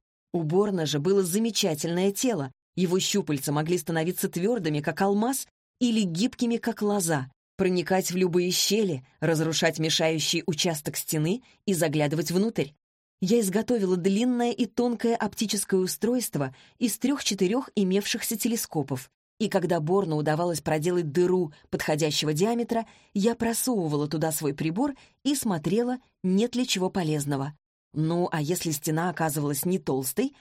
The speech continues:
могла и просто так заглянуть. Когда мой прибор не срабатывал, Борн отращивал глаз на конце щупальца и рассказывал мне, что видит внутри. Обнаружив что-нибудь полезное, мы расширяли дыру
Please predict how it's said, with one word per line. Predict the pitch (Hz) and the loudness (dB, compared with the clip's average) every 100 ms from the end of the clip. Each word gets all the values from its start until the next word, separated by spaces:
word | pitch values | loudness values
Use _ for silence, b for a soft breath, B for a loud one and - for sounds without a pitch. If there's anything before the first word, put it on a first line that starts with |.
| b - | b -2
могла | 175 156 156 | 0 2 0
и | 165 | 0
просто | 156 302 - 151 | 0 -2 -2 -2
так | 143 139 - - | -2 -2 -8 -4
заглянуть. | 165 156 160 147 135 - _ _ _ _ _ _ _ _ _ | -2 0 0 0 -4 -12 _ _ _ _ _ _ _ _ _
Когда | 214 208 285 | 0 2 2
мой | 254 | 2
прибор | - 165 156 160 | 0 0 0 0
не | 185 | 0
срабатывал, | 190 143 135 131 160 226 285 _ _ | 0 0 0 -2 -2 -2 -4 _ _
Борн | 175 156 220 302 302 | -4 0 2 2 0
отращивал | 233 240 269 262 262 262 | -2 0 0 0 0 0
глаз | 185 170 165 - | 0 0 -2 -2
на | 170 | -2
конце | 170 151 151 151 | 0 0 0 -2
щупальца | - 156 240 - 269 262 _ _ | 0 0 -2 -2 -4 -4 _ _
и | 180 | 0
рассказывал | 175 147 156 143 170 | 0 0 -2 0 0
мне, | 202 254 311 | 0 0 -4
что | - 254 | -2 0
видит | 202 196 254 - | 0 0 0 0
внутри. | 214 - 143 131 - _ _ _ _ | -2 0 -4 -4 -10 _ _ _ _
Обнаружив | - 165 170 180 170 160 | -2 2 2 2 0 -4
что-нибудь | - 165 151 151 | -2 -2 -2 -2
полезное, | 165 151 135 143 165 254 B B | -2 -2 -2 -2 -4 -4 B B
мы | 202 240 233 | 2 2 2
расширяли | 202 202 - 208 170 151 | 0 0 0 2 2 0
дыру | 151 180 240 294 | 2 2 2 -2